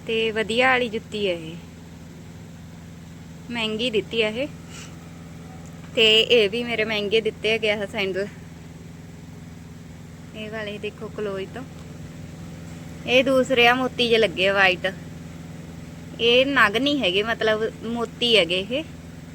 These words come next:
ਤੇ ਤਾਂ ਕਰਕੇ ਇਹ ਮਹਿੰਗੀ ਲਾਈ ਆ। ਇਹ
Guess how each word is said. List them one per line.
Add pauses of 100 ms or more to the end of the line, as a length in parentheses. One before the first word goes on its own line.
ਤੇ
ਤਾਂ
ਕਰਕੇ
ਇਹ
ਮਹਿੰਗੀ
ਲਾਈ
ਆ। (2500)
ਇਹ